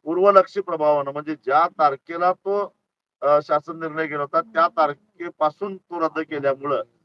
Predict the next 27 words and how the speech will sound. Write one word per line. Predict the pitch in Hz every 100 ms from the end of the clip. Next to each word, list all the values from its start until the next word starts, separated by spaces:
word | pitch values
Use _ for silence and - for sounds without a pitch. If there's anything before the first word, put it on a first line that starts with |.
| _ _
मागील | - 127 143 196
दोन | 175 180
वर्षाच्या, | 175 156 - 156 - - -
वर्षामध्ये | 147 135 151 151 151
सुद्धा | 139 131 151 170
ज्यांनी | 143 135 151 185 - _ _ _ -
एफआरपी | 127 156 156 160 160
चे | 175
तुकडे | - - 160 175
करून | 170 180 185
शेतकऱ्याला | 180 160 - 147 147
पैसे | 143 135 143
दिले | 135 127
होते | 127 165
त्यांनी | 160 139 131 160 185 _ _ _ -
त्याची | 127 156 170 156 _ -
पंधरा | 127 135
टक्के | 147 - 156
व्याजासकट | 143 127 127 139 - -
उर्वरित | 160 143 131 135 135
रक्कम | 123 - 127 123
द्यावी | 120 127
असाही | 156 127 - 156 170
आदेश | 143 139 143 -
कोर्टानं | 120 127 120 120
दिलेला | 113 113 123
आहे. | 110 117